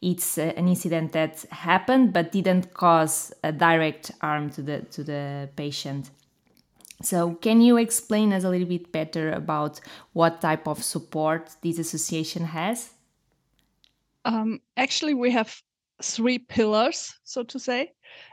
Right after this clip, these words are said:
Speaker 2: It's, the first is, um, prevention and, uh, building awareness. Maybe you know the studies, uh, in, made in Germany that, um, approximately ninety percent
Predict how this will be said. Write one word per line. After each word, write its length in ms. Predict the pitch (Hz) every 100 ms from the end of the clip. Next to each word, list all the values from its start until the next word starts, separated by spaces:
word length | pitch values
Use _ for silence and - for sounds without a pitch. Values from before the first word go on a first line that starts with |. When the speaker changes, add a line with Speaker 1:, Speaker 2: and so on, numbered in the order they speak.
| -
Speaker 2:
It's, 300 | 226 - - _ _ _
the 80 | 233
first 500 | - 220 240 - -
is, 360 | 220 214 - -
um, 300 | 202 196 190 - _
prevention 680 | - 226 196 196 - - 233
and, 200 | 226 214 -
uh, 60 | 208
building 420 | 233 226 208 208
awareness. 680 | 202 185 160 160 156 - - _ _ - _ _
Maybe 280 | 214 220 247
you 200 | 226 214
know 420 | 214 202 202 208
the 140 | 214
studies, 920 | 202 - 170 196 202 202 208 208 - -
uh, 360 | - 202 190 160 - _
in, 400 | 208 202 - -
made 240 | 226 202 202
in 120 | 208
Germany 640 | - 208 220 226 240 262 262
that, 260 | 190 - -
um, 400 | 196 185 185 185 - - _ _ _ _ _ _ _
approximately 760 | - - 185 - 208 202 - 220
ninety 440 | 220 185 190 -
percent 560 | 214 208 - 208 185 196